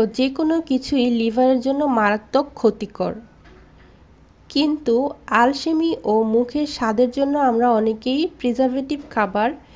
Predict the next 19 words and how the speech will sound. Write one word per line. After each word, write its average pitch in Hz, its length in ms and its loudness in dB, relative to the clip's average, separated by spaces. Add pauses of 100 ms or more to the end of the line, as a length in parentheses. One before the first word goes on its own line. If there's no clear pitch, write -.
(340)
আর্টিফিশিয়াল 302 920 0
ফুড 240 380 -2 (140)
কালার, 208 420 4 (240)
আর্টিফিশিয়াল 277 760 -4 (120)
চিনি 247 380 0 (100)
ইত্যাদি 262 480 -2 (480)
খাওয়ার 247 280 2 (100)
অভ্যাস 226 480 0
গড়ে 208 260 2
তুলি, 185 340 -4 (220)
যা 240 200 4
লিভার 233 420 2
নষ্টের 269 480 0
অন্যতম 202 580 0
কারণ। 180 400 -2 (1200)
খারাপ 285 360 4 (180)
তেল 254 320 4
ও - 100 2 (140)
অতিরিক্ত 294 580 0